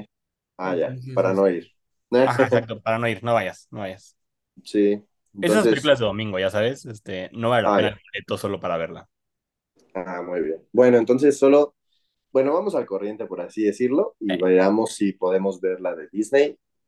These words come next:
Speaker 1: A ver qué tal, a ver si, si es igual de buena que la primera.
Speaker 2: Uy, la primera es buenísima.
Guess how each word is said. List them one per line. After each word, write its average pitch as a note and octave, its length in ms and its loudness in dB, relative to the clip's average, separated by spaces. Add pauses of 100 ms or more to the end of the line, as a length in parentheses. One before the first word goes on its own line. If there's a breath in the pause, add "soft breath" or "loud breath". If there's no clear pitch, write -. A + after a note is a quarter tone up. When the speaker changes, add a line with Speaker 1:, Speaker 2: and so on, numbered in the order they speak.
(200)
Speaker 1:
A F#2+ 80 4
ver G2+ 160 6
qué G2 120 4
tal, D2+ 300 -2 (120)
a F#2+ 60 -4
ver F#2 100 -2
si, F#2+ 420 0
si - 180 2
es A2+ 180 4
igual G#2+ 280 6
de G#2+ 80 4
buena G2+ 260 2
que E2+ 100 -8
la D#2 120 -6
primera. E2 360 -12 (320)
Speaker 2:
Uy, G3+ 200 0
la G#2+ 120 2
primera A#2 260 0
es C3 60 0
buenísima. A#2 640 -8